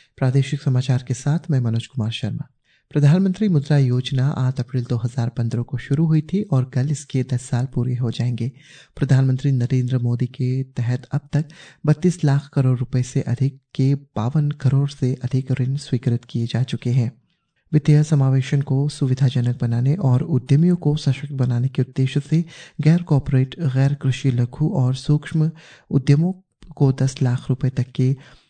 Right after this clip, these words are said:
जमानत मुक्त ऋण प्रदान करने के लिए ये योजना शुरू की गई थी। इस योजना के तहत तीन श्रेणी के ऋण दिए जा रहे हैं। इस योजना ने उद्यमशीलता के माध्यम से अपनी आजीविका को बनाए रखने में सक्षम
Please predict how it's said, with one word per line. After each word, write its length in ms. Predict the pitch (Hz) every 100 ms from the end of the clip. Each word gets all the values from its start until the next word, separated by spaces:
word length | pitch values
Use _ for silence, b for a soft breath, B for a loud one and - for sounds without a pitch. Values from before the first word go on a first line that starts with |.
| _ 147
जमानत 520 | 127 139 160 147 131
मुक्त 240 | 127 131
ऋण 240 | 127 127 127
प्रदान 380 | 131 120 120 123
करने 280 | 123 127
के 160 | 127 123
लिए 140 | 135
ये 180 | 143 127
योजना 440 | 127 120 - 139 175
शुरू 220 | - 127
की 200 | - 131
गई 160 | 120
थी। 280 | 117 127 113 - B B B -
इस 180 | 131
योजना 380 | 135 123 - 123
के 120 | 120
तहत 380 | 127 123 139 143
तीन 360 | 131 127 135 120
श्रेणी 540 | - - - 131 156
के 300 | 165 135 135
ऋण 240 | 135 127 147 B B -
दिए 220 | 131 123
जा 180 | 120 117
रहे 140 | 120
हैं। 260 | 123 190 208 -
इस 180 | 139
योजना 400 | 143 127 135 160
ने 180 | 143 160 160 B B
उद्यमशीलता 680 | - 156 175 160 170 170 180
के 140 | 175 143
माध्यम 400 | 127 120 151 151
से 240 | 151 165 B B B
अपनी 240 | 143 - 165
आजीविका 520 | 139 135 156 175 196
को 160 | 175
बनाए 280 | 135 131 123
रखने 280 | 123 - 139
में 200 | 131 143 139 B B -
सक्षम 500 | 175 170 - 180 165